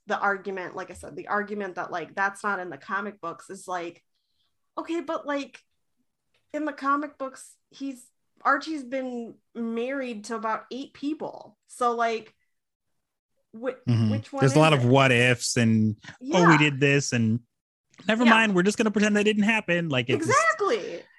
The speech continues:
Speaker 1: You know, it's like Saved by the Bell, man. Like, if you ever watch Saved by the Bell, shit happens in that show. And then the next episode, it's like it never happened. <laughs> So,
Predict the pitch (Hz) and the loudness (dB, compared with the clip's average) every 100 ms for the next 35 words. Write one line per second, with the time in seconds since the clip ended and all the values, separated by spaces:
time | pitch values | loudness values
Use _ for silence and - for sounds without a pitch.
0 | _ 247 269 269 311 370 349 302 302 311 | _ -6 0 2 2 -2 -6 -10 -4 0
1 | 302 302 - 330 339 330 311 247 262 330 | 0 -2 -8 -6 -4 -2 -2 0 2 2
2 | 247 220 233 262 277 262 - 233 254 254 | 0 -4 -4 -4 -4 -8 -8 -8 -10 -12
3 | 294 330 269 226 - 220 185 190 175 165 | -10 -6 -6 -8 -10 -12 -8 -10 -10 -8
4 | 165 160 160 - - - 277 240 226 208 | -6 -6 -8 -14 -12 -6 -4 -2 -4 -4
5 | 202 185 190 170 - 202 175 175 - 208 | -8 -10 -8 -8 -8 -6 -4 -4 -4 -4
6 | 202 196 175 - 214 202 202 - 185 - | -6 -8 -10 -8 -4 -4 -6 -8 -10 -8
7 | 185 165 165 170 180 175 170 160 156 185 | -8 -6 -8 -8 -10 -10 -12 -12 -12 -10
8 | 95 - - 208 - - 277 269 | -10 -10 -12 -14 -4 4 8 8